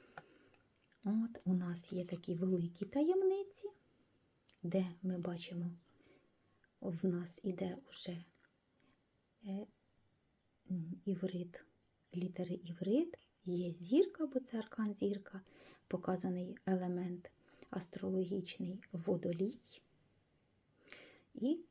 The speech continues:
цифра. І так виглядали малі таємниці,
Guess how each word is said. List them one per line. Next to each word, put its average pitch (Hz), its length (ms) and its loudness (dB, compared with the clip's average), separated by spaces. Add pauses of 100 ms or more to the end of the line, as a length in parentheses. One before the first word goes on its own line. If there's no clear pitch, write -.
(120)
цифра. 175 520 -10 (1200)
І 269 140 10
так - 420 -2
виглядали 190 760 2 (580)
малі 202 500 4
таємниці, 330 840 2